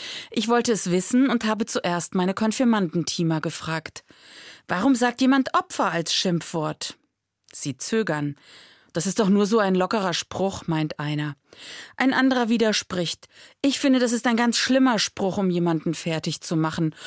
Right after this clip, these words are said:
Du Opfer bedeutet doch, hey, dich braucht sowieso niemand.“ Eine andere stimmt zu.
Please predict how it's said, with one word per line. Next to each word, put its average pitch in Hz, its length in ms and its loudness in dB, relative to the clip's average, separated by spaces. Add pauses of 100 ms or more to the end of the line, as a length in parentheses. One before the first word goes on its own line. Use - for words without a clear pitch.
(300)
Du - 160 -2
Opfer 220 380 0
bedeutet 226 500 0
doch, 220 160 0 (180)
hey, 269 300 2
dich 214 200 -2
braucht 220 240 0
sowieso 226 440 2
niemand.“ 165 640 2 (520)
Eine 214 260 0
andere 180 320 -2
stimmt 226 380 -2
zu. 180 300 -2